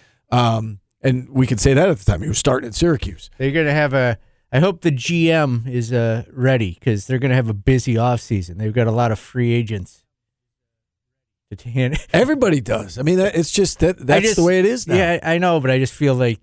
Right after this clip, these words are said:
Speaker 2: Syracuse can't afford to lose the offseason,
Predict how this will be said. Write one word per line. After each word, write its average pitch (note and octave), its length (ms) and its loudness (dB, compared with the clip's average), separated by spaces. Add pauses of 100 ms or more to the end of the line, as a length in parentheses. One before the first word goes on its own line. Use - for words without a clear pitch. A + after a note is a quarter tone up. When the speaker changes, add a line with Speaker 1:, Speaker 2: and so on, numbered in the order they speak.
(120)
Speaker 2:
Syracuse C#3 600 -4 (100)
can't B2+ 340 0 (140)
afford G#2+ 680 -4 (1400)
to C3+ 100 0
lose B2 300 2
the A#2+ 120 0
offseason, A#2 640 -2